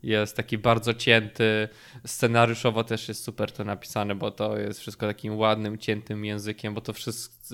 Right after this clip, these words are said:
większość tych osób tutaj w tym filmie to są albo osoby bardzo dobrze wykształcone, inteligentne,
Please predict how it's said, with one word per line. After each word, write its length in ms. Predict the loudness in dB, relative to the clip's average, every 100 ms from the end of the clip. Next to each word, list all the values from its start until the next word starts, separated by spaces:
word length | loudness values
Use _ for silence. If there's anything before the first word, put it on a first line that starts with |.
| -12 -12
większość 500 | -8 6 6 6 -4
tych 140 | -4 -2
osób 420 | -2 0 -4 -2
tutaj 280 | -4 0 -2
w 40 |
tym 120 | -2 -4
filmie 300 | -2 -2 -4
to 80 |
są 260 | -2 -4 -4 -8 -20 -20 _ 10
albo 420 | 10 10 8 4
osoby 480 | 4 2 4 2 2
bardzo 440 | 4 6 6 4
dobrze 280 | -2 -2 -2
wykształcone, 760 | -6 -2 -2 0 2 2 2 2
inteligentne, 920 | 2 2 6 6 4 2 2 2